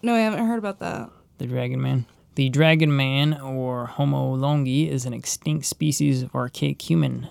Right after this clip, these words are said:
Speaker 2: identified from a nearly complete skull in Harbin on the northeast China plain, dating back to minimum one hundred forty-six thousand years ago during the Middle Pleistocene. The skull was discovered in nineteen thirty-three along an under-construction bridge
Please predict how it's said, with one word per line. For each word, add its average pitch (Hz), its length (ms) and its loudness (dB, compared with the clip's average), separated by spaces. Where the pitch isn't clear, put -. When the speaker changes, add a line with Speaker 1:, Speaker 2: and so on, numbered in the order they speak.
Speaker 2:
identified 131 580 2
from 131 200 -2
a - 20 0
nearly 139 380 2
complete 143 480 0
skull 131 440 2
in 123 80 -2
Harbin 131 520 0
on 123 100 -6
the 120 100 -4
northeast 131 800 -2
China 123 380 -2
plain, 131 520 0
dating 135 400 2
back 120 380 -6
to 120 460 -4
minimum 156 500 4
one 147 160 0
hundred 135 360 2
forty-six 151 560 0
thousand 156 540 2
years 160 260 4
ago 123 380 -2
during 139 240 0
the 131 40 -2
Middle 135 420 -2
Pleistocene. 131 960 -4
The 123 160 -4
skull 135 340 0
was 127 180 0
discovered 131 460 0
in 127 180 -4
nineteen 156 680 2
thirty-three 160 540 2
along 135 580 2
an 127 220 -2
under-construction 151 920 4
bridge 135 460 0